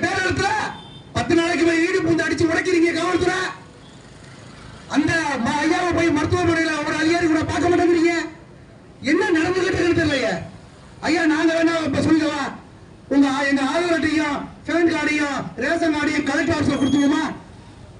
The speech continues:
ஐயா பேரள காவல்துறை சுகன்யா மேடமே இங்க இருக்கட்டுமே, இங்க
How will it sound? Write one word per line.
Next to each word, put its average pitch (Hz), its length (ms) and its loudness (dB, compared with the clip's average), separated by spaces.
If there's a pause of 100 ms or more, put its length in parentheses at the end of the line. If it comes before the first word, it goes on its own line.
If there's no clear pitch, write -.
ஐயா 294 180 4 (100)
பேரள 330 220 2 (120)
காவல்துறை 277 420 -2
சுகன்யா 339 360 4
மேடமே 302 240 0
இங்க 277 120 2
இருக்கட்டுமே, 277 380 0 (840)
இங்க 269 100 2